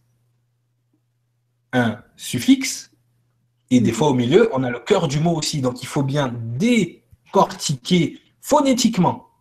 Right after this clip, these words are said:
Speaker 1: Parce que des fois, si on fait juste euh, ce que le latin nous amène, on va, on va le voir avec le premier mot tout à l'heure, on n'a pas toute l'i-, l'idée. Et l'idée se répercute plus tard. Mais on vit dans une société,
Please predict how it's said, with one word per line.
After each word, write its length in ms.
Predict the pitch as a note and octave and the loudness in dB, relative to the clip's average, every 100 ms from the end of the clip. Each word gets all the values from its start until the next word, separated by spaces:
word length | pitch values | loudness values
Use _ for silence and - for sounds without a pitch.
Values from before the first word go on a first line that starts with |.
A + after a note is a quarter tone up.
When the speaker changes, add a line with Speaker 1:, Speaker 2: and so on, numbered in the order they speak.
| _ | _
Speaker 1:
Parce 140 | C3 - | -6 -2
que 100 | D3+ | 0
des 120 | E3 | 0
fois, 220 | F3+ F#3+ | 4 4
si 160 | F3 D#3+ | 4 -2
on 80 | |
fait 180 | D3+ D3 | -2 -2
juste 460 | C#3+ G#3+ - - - - - _ - | 0 2 0 -2 -14 -20 -20 _ 0
euh, 300 | C3 B2+ A#2+ | 4 4 2
ce 80 | A#2+ | 0
que 80 | D3+ | -2
le 120 | C#3 | 0
latin 340 | C#3+ C#3 D3+ | 0 0 -2
nous 200 | C#3 B2+ | -2 -2
amène, 260 | A#2+ C#3+ G#3 | -2 -2 -2
on 120 | C#3+ | -2
va, 80 | A#2+ | -2
on 120 | A#2 | -4
va 100 | A2+ | -4
le 60 | A#2 | 0
voir 180 | B2+ A#2 | 0 0
avec 140 | A2+ | -4
le 80 | A2+ | -6
premier 300 | - B2 A2+ | -6 -6 -4
mot 140 | A2+ | -4
tout 140 | A2+ A#2+ | -6 -4
à 100 | C#3 | 0
l'heure, 180 | F#3+ B3+ - _ _ _ - | 0 0 -4 _ _ _ -4
on 100 | C#3 | 0
n'a 120 | D3+ | 2
pas 180 | - E3+ | 4 2
toute 280 | - C3+ C3 | 0 -8 -4
l'i-, 200 | A#2+ - | -4 -2
l'idée. 500 | B2 B2 B2 A2+ - _ _ _ - | -4 0 2 0 -2 _ _ _ -6
Et 60 | A2+ | -2
l'idée 340 | A2 A#2+ F3 | 0 4 4
se 120 | E3+ | 4
répercute 720 | B2+ B2+ B2+ - - D#3 - - | 0 -2 -4 -6 -6 -8 -8 -8
plus 200 | C3 B2 | -4 -2
tard. 460 | E3 B2+ - - _ _ _ _ _ _ _ _ | 0 0 -2 -14 _ _ _ _ _ _ _ _
Mais 100 | B2+ | 0
on 120 | C3+ C#3+ | 2 4
vit 220 | D#3+ E3 | 4 4
dans 160 | C3+ | 4
une 220 | A#2+ B2+ B2 | 2 0 0
société, 800 | D#3+ D3 - C3+ F#3 C4+ D4+ | -2 -2 -2 -2 0 -2 -2